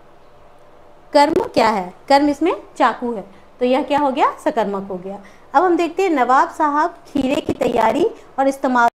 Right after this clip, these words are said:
से थककर लेट गए। ये नौवां क्वेश्चन है और इसमें क्रिया सकर्मक है या अकर्मक है? क्रिया क्या है? थककर लेटना। यह क्या है?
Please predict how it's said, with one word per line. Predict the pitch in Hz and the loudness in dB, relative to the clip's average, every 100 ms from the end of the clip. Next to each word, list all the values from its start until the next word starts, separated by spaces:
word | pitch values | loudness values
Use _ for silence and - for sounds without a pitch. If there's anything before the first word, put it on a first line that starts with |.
| - | 0
से | |
थककर | 381 294 - - 349 - - - | 0 -2 -4 0 2 2 -4 -4
लेट | 240 254 226 | 4 4 6
गए। | 220 | 2
ये | 226 277 | 4 4
नौवां | 277 240 | 4 2
क्वेश्चन | - - - - - - - | 4 2 2 0 0 0 0
है | - - - - - - | -2 -10 -20 -20 -14 2
और | 320 320 | 2 2
इसमें | 311 - 359 370 359 - - - - - - - - - - - - - - - - - - - - - - - | -2 2 4 4 2 -4 -20 -20 -20 -20 -20 -20 -20 -20 -20 -20 -20 -20 -20 -20 -20 -20 -20 -20 -20 -20 -20 -6
क्रिया | 277 311 | 0 2
सकर्मक | 320 311 285 277 320 | 2 0 0 2 2
है | 339 | 2
या | 330 | 2
अकर्मक | 302 320 294 320 320 | 2 0 2 0 -2
है? | 339 370 - - - - | -6 -6 -18 -20 -20 -8
क्रिया | 302 330 | -2 0
क्या | 339 359 | 2 0
है? | 359 453 - | 2 -2 -2
थककर | 359 - - 392 571 - - 254 | -4 -4 0 2 2 -6 -14 0
लेटना। | 269 269 277 277 185 - - - - - - - - - - - - | 2 2 0 0 -2 -10 -20 -20 -20 -20 -20 -20 -20 -20 -20 -20 -4
यह | 269 | -2
क्या | 339 339 | 0 0
है? | 330 370 523 - | 2 2 0 -6